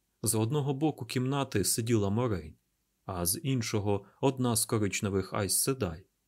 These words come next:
та, яку він бачив у підземеллі. Але він не міг відвести очей від жінки, що воссідала на високому кріслі за широким столом.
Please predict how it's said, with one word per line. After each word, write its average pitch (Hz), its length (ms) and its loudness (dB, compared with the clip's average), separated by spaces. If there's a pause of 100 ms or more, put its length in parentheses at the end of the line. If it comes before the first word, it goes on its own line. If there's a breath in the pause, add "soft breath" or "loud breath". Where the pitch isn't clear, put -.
(480)
та, 135 340 0
яку 139 280 0
він 120 160 4
бачив 107 360 0
у 98 40 -4
підземеллі. 107 800 -2 (560)
Але 98 520 0
він 123 300 -2 (180 loud breath)
не 131 120 2
міг 147 260 2
відвести 104 420 2
очей 101 340 4
від 101 200 0
жінки, 113 540 -2 (180)
що 131 320 0
воссідала 120 640 2
на 98 100 2
високому 113 560 2
кріслі 95 500 -2
за 92 140 -2
широким 95 460 -2
столом. 98 600 -4